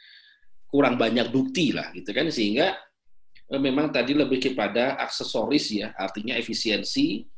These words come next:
mempermudah pencatatan ya. Karena memang kita pahami, kita sadari bahwa nilai nominal uang kita itu memang terlalu tinggi ya. Kita kan tertinggi kedua di dunia pecahannya setelah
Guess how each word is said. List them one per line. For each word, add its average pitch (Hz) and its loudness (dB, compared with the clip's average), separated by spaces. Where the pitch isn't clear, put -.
mempermudah 117 0
pencatatan 104 -2
ya. - -10
Karena 156 2
memang 156 4
kita 185 0
pahami, 101 -2
kita 113 -2
sadari 113 2
bahwa 123 2
nilai 120 4
nominal 151 6
uang 135 4
kita 131 2
itu 135 2
memang 139 2
terlalu 113 0
tinggi 123 0
ya. 123 -4
Kita - -2
kan 156 0
tertinggi 131 0
kedua 123 2
di 110 -2
dunia 127 4
pecahannya 113 -2
setelah 110 -2